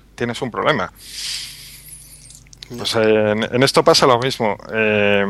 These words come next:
Speaker 1: mejor <laughs> quédate con los servicios de, de Google. Luego, los widgets dan muchísimas opciones interesantes. Como yo utilizo uno que se llama Twika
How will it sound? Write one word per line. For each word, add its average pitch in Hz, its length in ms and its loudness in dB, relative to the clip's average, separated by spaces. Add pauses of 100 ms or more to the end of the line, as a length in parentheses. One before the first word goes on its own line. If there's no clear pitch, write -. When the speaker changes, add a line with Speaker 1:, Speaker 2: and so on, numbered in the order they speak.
(300)
Speaker 1:
mejor 131 600 6 (220)
<laughs> - 220 2
quédate 147 340 6
con 147 120 2
los 131 120 4
servicios 120 440 -2
de, 95 480 2 (220)
de 110 180 0
Google. 107 360 4 (1300)
Luego, 139 560 10
los 123 220 4
widgets 170 680 4
dan 143 140 4
muchísimas 117 1600 0
opciones - 480 0
interesantes. 107 680 0
Como 104 520 0 (440)
yo 120 140 4
utilizo 127 460 6
uno 156 220 8
que 151 100 4
se 127 100 2
llama 123 140 6
Twika 165 440 2